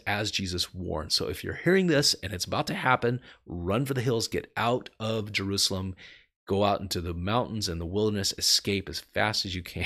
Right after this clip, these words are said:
<laughs> So, all right. So anyway, and don't take the mark of the beast, whatever you do, the mark of this, this hideous, evil ruler that's coming, him and his false prophet, which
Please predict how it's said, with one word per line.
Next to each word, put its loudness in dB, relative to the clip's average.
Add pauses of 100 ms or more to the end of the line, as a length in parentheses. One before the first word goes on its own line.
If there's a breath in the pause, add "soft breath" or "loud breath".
(120)
<laughs> -20
So, 2 (500 loud breath)
all 8
right. 8
So 6
anyway, 6 (220)
and -4
don't 2
take 4
the 2
mark 0
of 2
the 4
beast, -2
whatever -2
you -2
do, -4
the -6
mark -4
of -8
this, -2 (200)
this 0
hideous, 4 (400 soft breath)
evil 0
ruler 0
that's -2
coming, -4
him -2
and 0
his 0
false 4
prophet, 4
which -2